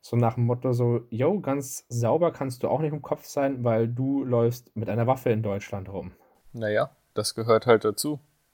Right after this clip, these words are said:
Speaker 1: Natürlich wieder die andere Sache, aber
Speaker 2: Ne, das, das gehört dazu. Ich meine, ähm, Messer läufst du so einem Wildschwein ja nicht hinterher nachts, ne?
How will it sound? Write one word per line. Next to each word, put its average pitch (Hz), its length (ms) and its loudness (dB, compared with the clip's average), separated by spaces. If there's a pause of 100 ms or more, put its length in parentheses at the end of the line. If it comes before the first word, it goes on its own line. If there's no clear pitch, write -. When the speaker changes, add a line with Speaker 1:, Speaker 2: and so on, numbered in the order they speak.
(680)
Speaker 1:
Natürlich 104 200 -6
wieder 107 120 2
die 107 120 0
andere 110 340 2
Sache, 95 320 -8
aber 98 380 -6 (220)
Speaker 2:
Ne, 127 180 0
das, 117 260 2
das 110 220 2
gehört 107 240 6
dazu. 156 340 0
Ich 127 140 -8
meine, 110 400 -4 (120)
ähm, 104 560 -4
Messer 107 280 4
läufst 123 260 2
du 127 80 -4
so 120 140 -4
einem 123 160 -6
Wildschwein 123 360 -6
ja 120 120 -8
nicht 117 140 -10
hinterher 123 400 -6
nachts, - 360 -4
ne? 127 140 -14